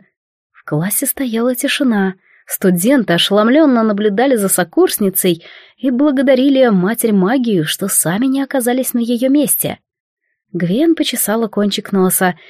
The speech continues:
Изумление окружающих чувствовалось так остро,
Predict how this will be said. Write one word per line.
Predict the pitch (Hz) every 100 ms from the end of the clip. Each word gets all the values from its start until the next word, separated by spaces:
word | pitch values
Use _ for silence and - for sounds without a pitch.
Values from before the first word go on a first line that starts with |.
| - -
Изумление | 180 196 208 220 196
окружающих | 180 180 180 247 202 185 -
чувствовалось | 277 - 202 196 196
так | - 208 311
остро, | 381 - 190